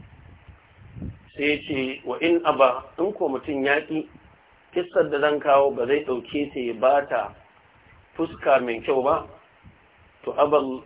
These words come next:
eh, fallahu alimun bi zati sudur, Allah shi ya san abin da ke cikin kiraza, na kirki ko wanda ba na kirki ba."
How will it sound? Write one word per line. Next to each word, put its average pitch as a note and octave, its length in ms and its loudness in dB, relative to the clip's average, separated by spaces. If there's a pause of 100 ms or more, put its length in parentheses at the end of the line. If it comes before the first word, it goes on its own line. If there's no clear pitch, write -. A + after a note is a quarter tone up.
eh, B2 540 6 (160)
fallahu C3+ 480 2
alimun C3+ 480 0
bi A#2 80 -4
zati B2 260 -2 (140)
sudur, B2+ 460 -4
Allah C3+ 280 -2
shi C3+ 200 -10
ya C3+ 120 -4
san C#3 220 -8
abin C3 260 -10
da C3 120 -8
ke A2+ 200 -12
cikin B2 380 -12
kiraza, A#2 480 -6 (760)
na B2 200 -8
kirki D3+ 500 -6
ko - 220 -10
wanda C#3+ 200 -2
ba A2+ 160 -4
na A2 120 -10
kirki A#2+ 420 -12
ba." G#2 120 -14